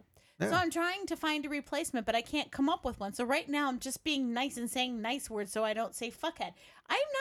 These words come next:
Speaker 2: not happy about this.
Speaker 1: Mm. That's all right.
Speaker 2: Say nice words?
Speaker 1: Yeah.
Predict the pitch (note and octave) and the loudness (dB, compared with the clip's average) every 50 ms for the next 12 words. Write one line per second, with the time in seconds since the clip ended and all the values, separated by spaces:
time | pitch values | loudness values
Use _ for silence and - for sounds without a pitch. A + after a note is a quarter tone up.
0 | C#5 - - G#4+ C5 D5+ D5 F4 C4+ G3+ G#3 F#3+ F3 - - - - - - - | 0 0 0 -2 -2 -2 0 -2 -2 -2 -2 -4 -6 -8 -14 -14 -14 -14 -16 -16
1 | _ _ _ _ _ _ - C3 C3 C3 B2+ B2+ C#3 - - _ _ _ _ _ | _ _ _ _ _ _ -2 0 2 2 2 0 -4 -6 -12 _ _ _ _ _
2 | _ _ _ _ _ _ _ G3+ F#3 G3+ - - F#2+ E2+ - - _ - _ _ | _ _ _ _ _ _ _ -4 0 2 2 2 2 0 -4 -10 _ -20 _ _
3 | _ _ _ _ _ _ _ _ _ - - C4 C4+ C4 C4+ C#4 C#4+ - A#3+ C4 | _ _ _ _ _ _ _ _ _ -6 -4 -2 0 2 0 0 0 -4 -2 0
4 | C4 F4 C#5 E5+ D#5+ - - - - _ _ _ _ _ _ _ _ _ _ _ | 2 4 4 2 0 -2 -8 -12 -14 _ _ _ _ _ _ _ _ _ _ _
5 | _ _ _ _ - - B2 - | _ _ _ _ -2 0 0 0